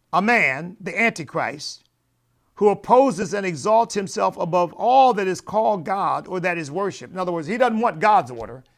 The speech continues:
He doesn't want God's way. He doesn't want God's authority. He doesn't want God's law. He opposes all that. "No, no, no, no, no, no, no. I don't want to hear that."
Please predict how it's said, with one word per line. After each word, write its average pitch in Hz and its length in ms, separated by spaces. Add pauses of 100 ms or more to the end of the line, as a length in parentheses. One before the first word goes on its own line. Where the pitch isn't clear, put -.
(100)
He 254 120
doesn't 262 200
want 247 200
God's 214 300
way. 120 340 (100)
He 233 100
doesn't 262 220
want 240 200
God's 220 300
authority. 123 540 (140)
He 240 100
doesn't 262 220
want 240 200
God's 208 420 (120)
law. 131 460 (1000)
He 240 100
opposes 240 500
all 190 260
that. 175 200
"No, 240 420
no, 233 160
no, 208 140
no, 190 140
no, 185 100
no, 175 140
no. 160 140
I 165 100
don't 226 100
want 190 100
to 180 40
hear 190 140
that." 151 280